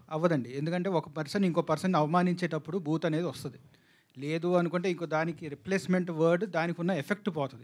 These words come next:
ఇప్పుడు ఈ మీరు పైలట్‌లో చూసినట్టు ఈ ఒక మన,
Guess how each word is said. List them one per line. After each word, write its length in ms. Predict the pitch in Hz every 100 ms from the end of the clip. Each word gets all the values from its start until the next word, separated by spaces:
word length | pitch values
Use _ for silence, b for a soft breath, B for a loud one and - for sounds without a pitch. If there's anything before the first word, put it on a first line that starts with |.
| -
ఇప్పుడు 180 | 135 151
ఈ 120 | 147
మీరు 360 | 147 147 143 135 -
పైలట్‌లో 400 | 147 160 180 190 151
చూసినట్టు 480 | 175 185 147 139 208 - _ _ _ 156
ఈ 80 | 151
ఒక 280 | 147 139 143 131 123 120
మన, 380 | 131 127 120